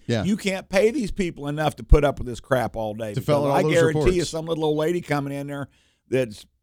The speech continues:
Speaker 2: been saving a couple dollars a month in a cookie jar, and all of a sudden she needs some money, and she deposits six hundred bucks,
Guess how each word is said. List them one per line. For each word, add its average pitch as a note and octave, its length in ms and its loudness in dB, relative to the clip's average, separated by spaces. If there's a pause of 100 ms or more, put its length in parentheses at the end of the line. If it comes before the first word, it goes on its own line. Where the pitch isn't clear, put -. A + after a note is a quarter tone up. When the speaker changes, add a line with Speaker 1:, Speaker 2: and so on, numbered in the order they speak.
(540)
Speaker 2:
been C#3 180 2
saving D3 540 0 (1400)
a - 40 -2
couple D3 220 -2
dollars D#3 460 -2
a B2+ 40 -6
month C#3+ 340 -10
in - 80 -10
a B2+ 40 -14
cookie F3+ 360 -4
jar, C#3 240 -4
and D3 80 -6
all C#3+ 120 -10
of - 40 -16
a - 40 -20
sudden D#3 180 -4
she C3+ 120 -14
needs D3+ 220 -18
some C#3+ 120 -18
money, D#3 220 -12
and C3+ 80 -14
she C#3 100 -12
deposits C#3+ 440 0
six C#3 200 -12
hundred D3+ 300 -12
bucks, D#3 280 0